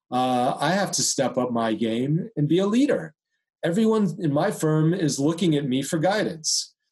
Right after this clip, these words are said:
is looking to make sure they can continue working, is looking to make sure they have all the tools they need.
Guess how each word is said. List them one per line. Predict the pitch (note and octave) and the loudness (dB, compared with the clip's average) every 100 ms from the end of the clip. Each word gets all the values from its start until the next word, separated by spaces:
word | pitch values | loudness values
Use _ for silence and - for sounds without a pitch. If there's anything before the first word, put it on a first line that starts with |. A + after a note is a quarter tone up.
| _ C3 | _ -8
is | A#2+ | -2
looking | D#3 F#3 F3 | 0 2 0
to | D#3 | 2
make | D3 C3 | 2 0
sure | - C#3 | 0 0
they | B2 A#2+ | 0 0
can | B2 A2 | -2 -6
continue | B2 - C#3+ B2+ | -4 -2 -2 2
working, | A2+ A2 G#2 - E3 D#3+ _ _ _ - | 2 2 -2 -6 -14 -16 _ _ _ -10
is | A2+ | -2
looking | D3+ D#3+ D#3+ | -2 0 0
to | D#3 | 2
make | D#3+ | 0
sure | - C#3 | 0 0
they | C3 | 0
have | B2+ D#3+ D#3+ D#3 | 0 0 0 0
all | D3 | 0
the | C3+ - - | -2 -4 -2
tools | E3+ E3 D3 | 2 2 2
they | B2+ A#2 | -2 -2
need. | A2 G2+ E2+ | -2 -6 -10